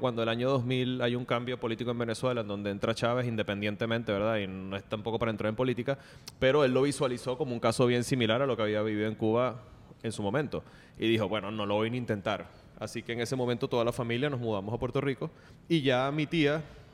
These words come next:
estaba en Puerto Rico, que de hecho es la persona que, pues, fundó y que es dueña de la agencia. Así que, pues, vinimos de alguna forma con un sitio donde llegar, eh, una cercanía cultural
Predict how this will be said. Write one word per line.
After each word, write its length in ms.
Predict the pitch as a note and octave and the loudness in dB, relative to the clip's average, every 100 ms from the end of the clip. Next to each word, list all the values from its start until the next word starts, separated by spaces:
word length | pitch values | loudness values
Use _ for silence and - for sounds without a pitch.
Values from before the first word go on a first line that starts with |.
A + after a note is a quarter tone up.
| - | -10
estaba 320 | A2 A2 G2 G2+ | -8 -4 -4 -2
en 80 | |
Puerto 240 | G#2 A#2 B2 | -2 -2 -2
Rico, 280 | C#3+ D#3+ - | -2 -4 -6
que 160 | A2 | -6
de 160 | A2+ F#2+ | -2 -2
hecho 140 | A#2 G2+ | -2 -4
es 40 | |
la 100 | G2 | -6
persona 340 | G#2 G#2 G2 | -8 -8 -8
que, 160 | G#2+ A2+ | -6 -8
pues, 200 | G#2+ F#2+ | -6 -6
fundó 460 | - G2 F#2+ A2 A#2 | -4 -2 2 2 2
y 160 | G2 | 0
que 100 | F2+ | -2
es 60 | F2+ | -2
dueña 260 | F#2+ F#2+ G#2 | -2 0 2
de 60 | |
la 60 | A2 | 2
agencia. 320 | B2 G2+ C3 - - - - - | 2 0 -6 -10 -20 -20 -20 -8
Así 240 | G#2+ G#2 G#2 | -4 -4 -2
que, 100 | G#2 | -2
pues, 160 | A2+ | 0
vinimos 340 | G#2+ G2+ G2 A2 | 0 -2 -2 -4
de 40 | |
alguna 260 | G2+ G2 F#2+ | -4 -4 -4
forma 460 | - G#2 A2 A2+ - | 0 0 0 -4 0
con 160 | G#2+ | -2
un 80 | G2+ | -2
sitio 220 | G2+ G#2+ | -6 -6
donde 160 | G#2+ G#2+ | -4 -2
llegar, 520 | G2+ B2 A#2 C#3 - - | 0 0 -2 -4 -14 -4
eh, 180 | G#2+ G2+ | 0 0
una 180 | G2 G2 | 0 -2
cercanía 460 | A2+ A2 G2 G#2 | -2 -2 -2 -2
cultural 560 | A2+ A2 A#2 A2+ A2 | -4 -4 0 2 0